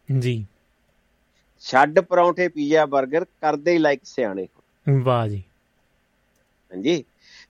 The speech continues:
Speaker 2: ਵਕਤ ਇੰਨਾ ਬਦਲ ਗਿਆ ਕਿ ਅੱਗੇ ਘਰ ਦੀਆਂ ਖੁਰਾਕਾਂ ਹੁੰਦੀਆਂ ਸੀ, ਹੁਣ ਅਸੀਂ ਬਾਹਰ ਨੂੰ ਭੱਜਦੇ ਹਾਂ।
Speaker 1: ਹੂੰ।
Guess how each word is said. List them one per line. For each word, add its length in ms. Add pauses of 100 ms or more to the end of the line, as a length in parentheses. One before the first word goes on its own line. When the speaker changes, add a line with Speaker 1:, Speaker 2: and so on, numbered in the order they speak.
Speaker 2:
ਵਕਤ 340
ਇੰਨਾ 280
ਬਦਲ 300
ਗਿਆ 260
ਕਿ 220
ਅੱਗੇ 200
ਘਰ 280
ਦੀਆਂ 240
ਖੁਰਾਕਾਂ 400
ਹੁੰਦੀਆਂ 380
ਸੀ, 120
ਹੁਣ 240
ਅਸੀਂ 160
ਬਾਹਰ 320
ਨੂੰ 180
ਭੱਜਦੇ 420
ਹਾਂ। 100
Speaker 1:
ਹੂੰ। 640